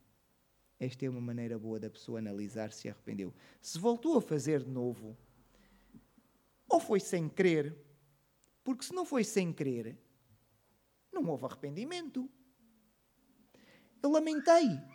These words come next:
eu lamentei ter feito, mas não houve arrependimento, porque quem se arrepende mesmo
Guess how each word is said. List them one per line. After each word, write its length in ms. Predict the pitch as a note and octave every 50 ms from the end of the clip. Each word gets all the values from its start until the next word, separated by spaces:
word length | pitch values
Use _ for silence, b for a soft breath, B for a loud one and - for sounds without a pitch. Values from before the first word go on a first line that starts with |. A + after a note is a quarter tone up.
| - - - -
eu 120 | - G3 G3
lamentei 500 | G#3 A3 A3 A#3+ A#3+ A#3 - D#4+ D#4+ C#4+
ter 220 | - B3+ A3 F3+
feito, 520 | - - - F3 D#3+ D3 C3+ - - B2+ - F4
mas 160 | F4 D4+ F#3
não 140 | E3 E3 D#3+
houve 160 | E3 D#3+ F3+
arrependimento, 600 | E3+ - - A3+ A3 A3+ C4 C4+ C#4+ B3+ B3+ B3+
porque 300 | - C#4 - - - A4+
quem 100 | A4 F4+
se 200 | - - - A3+
arrepende 640 | F#3 E3+ - D#3 - - - B3+ C4 C4+ A#3+ D#3+ C#3
mesmo 640 | C#3 C#3 C#3 B2 A2 G#2+ - G2+ G2 G2 G2 -